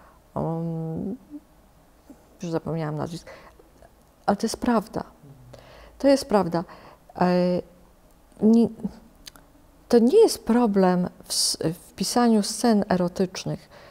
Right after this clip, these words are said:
problem w osobach, które to piszą. Jeżeli pisze to się z pozycji takiego, e, Chłasko był biseksem, bał się kobiet, a tak naprawdę i spełnienie raczej znajdował z mężczyznami. A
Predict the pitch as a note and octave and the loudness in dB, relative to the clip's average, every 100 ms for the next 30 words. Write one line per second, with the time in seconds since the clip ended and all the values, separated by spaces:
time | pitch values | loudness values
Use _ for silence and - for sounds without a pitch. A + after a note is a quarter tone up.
0 | - - A#3 A#3+ A#3 A#3 A3+ G#3+ - - | -20 -4 2 4 6 6 6 2 -4 -10
1 | F#3 G#3 - B3 G3+ F#3+ - F3 E3 D#3 | -2 -2 2 2 2 2 -2 -4 -2 -6
2 | - E3+ - - - - - - - - | -8 -10 -10 -12 -12 -18 -20 -20 -16 -4
3 | G3 G#3+ A#3 D4+ C#4+ C4+ A#3+ A#3+ A#3+ A3 | 2 2 4 4 4 2 0 2 2 0
4 | G#3 - G3 F#3+ A3+ - - G3 G3 G3 | -2 -2 -2 -2 -4 -4 -4 -2 -2 -4
5 | - G3+ F#3 F#3+ F#3 F#3 - - - - | -4 -4 0 2 2 -2 -6 -18 -20 -20
6 | - - F#3+ - C4+ - A#3 A#3+ G#3 - | -12 -4 -2 2 0 4 4 4 2 0
7 | E3 - - - - A3 - G3 A3 G#3 | -2 -2 -6 -6 -6 -8 -4 2 2 2
8 | - D#3 - F3 - - - - - - | -2 -4 -4 -4 -6 -10 -20 -20 -20 -20
9 | - - - - F3+ F3+ F#3+ F#3 F#3 G#3 | -20 -20 -14 -2 0 2 0 0 0 0
10 | G3+ A3 G#3+ - A3+ G#3+ A3 G#3 G3+ G3 | 2 4 2 2 4 6 6 6 4 2
11 | F#3+ G3 F#3 F#3 F#3 F#3 F#3 F#3 F#3 - | 0 0 0 0 0 -2 -2 -4 -4 -4
12 | F#3 G3+ G3 D3+ C#3+ - - - - - | -4 0 0 -2 -6 -10 -16 -20 -20 -20
13 | - - - F3+ F3+ | -20 -8 2 4 4